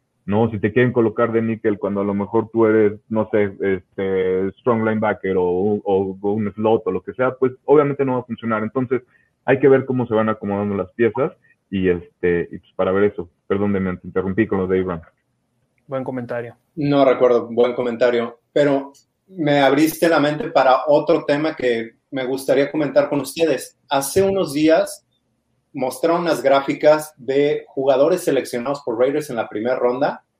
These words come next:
Speaker 3: y quién fue el siguiente jugador seleccionado y que algunos son Hall of Famers o serán Hall of Famers.
Speaker 2: Calvin Johnson
Speaker 3: Ujú.
Speaker 2: y demás.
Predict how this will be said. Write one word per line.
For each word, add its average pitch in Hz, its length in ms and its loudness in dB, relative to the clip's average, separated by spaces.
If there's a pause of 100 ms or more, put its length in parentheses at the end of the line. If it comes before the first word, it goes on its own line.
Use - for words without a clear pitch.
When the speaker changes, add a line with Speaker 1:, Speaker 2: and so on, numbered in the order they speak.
Speaker 3:
y - 100 -20
quién 151 220 -2
fue 160 120 2
el 156 40 0
siguiente 123 440 -4
jugador 110 380 0
seleccionado 110 800 -6 (260)
y 110 260 -2
que - 120 2
algunos 117 480 2
son 117 400 -2 (380)
Hall 120 160 4
of - 120 -2
Famers 127 440 0
o 95 160 -2
serán 117 420 0
Hall 117 140 -2
of 110 120 -4
Famers. 131 420 0
Speaker 2:
Calvin 135 200 -8
Johnson 151 1080 0 (460)
Speaker 3:
Ujú. 127 580 -2
Speaker 2:
y 123 100 -12 (100)
demás. 120 520 -10